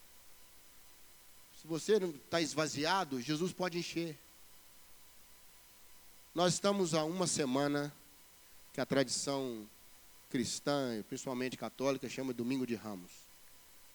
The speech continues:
É o início da semana. O Poli colocou bem aqui, estamos entrando numa semana pra lembrar, não de comer chocolate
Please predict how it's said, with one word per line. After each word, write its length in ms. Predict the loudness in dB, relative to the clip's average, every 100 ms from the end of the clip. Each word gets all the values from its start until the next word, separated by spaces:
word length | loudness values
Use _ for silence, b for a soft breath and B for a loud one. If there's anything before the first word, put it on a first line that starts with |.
| -20 -20 -18 -16 -2
É 80 | 2
o 120 | 4
início 520 | 4 4 2 0 -6
da 140 | -6
semana. 420 | -6 -8 -10 -12 -14 -18 -20 -20 -20 -20 -20 -20 -20 -20
O 300 | -20 -20 -8
Poli 180 | -2 0
colocou 360 | 2 2 2 0
bem 220 | -2 -2
aqui, 160 | -2
estamos 340 | -4 -2 -4 -2
entrando 400 | -4 -4 -4 -4
numa 200 | -4 -4
semana 540 | -4 -4 -4 -4 -4
pra 140 | -4 -4
lembrar, 520 | -4 -4 -4 -4 -6 -16 B B B
não 320 | -6 0 0 0
de 120 | -4 -4
comer 260 | -2 -2
chocolate 720 | -2 -6 -4 0 0 -2 -10